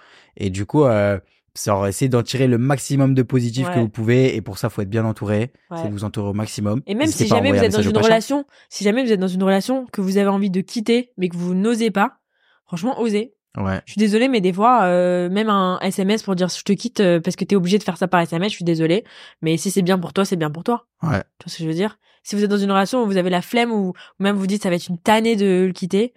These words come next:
Speaker 2: juste quittez-le parce que sinon vous perdez votre temps, vous faites perdre de temps à l'autre et genre, il faut, il faut arrêter.
Speaker 1: C'est ça. Et même, je dirais un truc, c'est,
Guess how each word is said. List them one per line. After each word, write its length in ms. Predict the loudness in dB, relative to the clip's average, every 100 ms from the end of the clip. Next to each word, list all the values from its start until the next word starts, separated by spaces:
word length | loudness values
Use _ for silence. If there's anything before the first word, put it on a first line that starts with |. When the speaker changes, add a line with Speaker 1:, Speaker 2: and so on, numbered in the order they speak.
| _ _ -6
Speaker 2:
juste 240 | -2 -2
quittez-le 320 | -4 -2 0 2
parce 180 | 0
que 80 | -2
sinon 180 | -4 -2
vous 80 | -2
perdez 240 | 0 0 0
votre 140 | -2
temps, 100 | -2
vous 60 | -2
faites 160 | -2
perdre 200 | -2 -2
de 60 | -4
temps 180 | -2 0
à 60 |
l'autre 220 | 0 0 -2
et 80 |
genre, 280 | -2 -2 -2
il 120 | -6
faut, 500 | -2 0 0 0 -4 -8 -20 -10
il 60 |
faut 100 | -2
arrêter. 240 | -2 -2 -10
Speaker 1:
C'est 160 | -6 0
ça. 200 | 2 2
Et 80 | 2
même, 220 | 4 4
je 100 | 2
dirais 600 | 0 2 2 4 2 2 -2
un 180 | -4 -4
truc, 200 | -8 -6
c'est, 280 | -2 -2